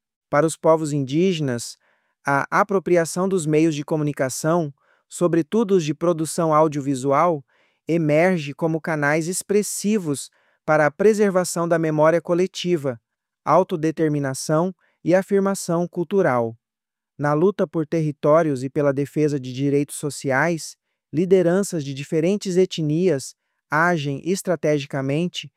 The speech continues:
no sentido de tornar o audiovisual um dispositivo relevante na paisagem das disputas políticas. Identifico nessas iniciativas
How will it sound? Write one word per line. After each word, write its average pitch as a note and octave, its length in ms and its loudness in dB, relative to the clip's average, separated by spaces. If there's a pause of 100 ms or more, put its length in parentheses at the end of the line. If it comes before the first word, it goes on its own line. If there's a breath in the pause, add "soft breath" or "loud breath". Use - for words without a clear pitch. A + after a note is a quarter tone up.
(240)
no E3+ 120 -4
sentido F#3+ 540 -2
de E3+ 140 -6
tornar D#3+ 480 2
o D#3+ 140 4
audiovisual E3 920 2 (300)
um D3 100 -2
dispositivo D#3+ 760 -4
relevante E3 840 0 (300)
na D3+ 120 -4
paisagem D3 680 0
das D#3 180 0
disputas D3+ 560 -6
políticas. C3 880 -6 (600)
Identifico E3 800 -2
nessas C#3+ 420 -2
iniciativas C3+ 1000 -4